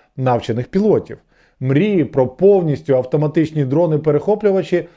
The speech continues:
це не про червень двадцять шостого року. Колісні роботи з кулеметами — цікаво, але знов треба радари, тепловізори,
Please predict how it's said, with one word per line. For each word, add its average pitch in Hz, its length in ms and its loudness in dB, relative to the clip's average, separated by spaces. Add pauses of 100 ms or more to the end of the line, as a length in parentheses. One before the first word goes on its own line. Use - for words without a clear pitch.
(140)
це - 120 -4
не 202 120 0
про 196 200 0
червень 175 420 2
двадцять 147 240 0
шостого 131 360 0
року. 104 340 -2 (240)
Колісні 160 400 0
роботи 147 380 0
з 147 40 -6
кулеметами — 196 640 -2
цікаво, 113 640 0 (140)
але 147 220 0
знов 160 400 0
треба 127 380 0
радари, 156 640 2
тепловізори, 170 760 0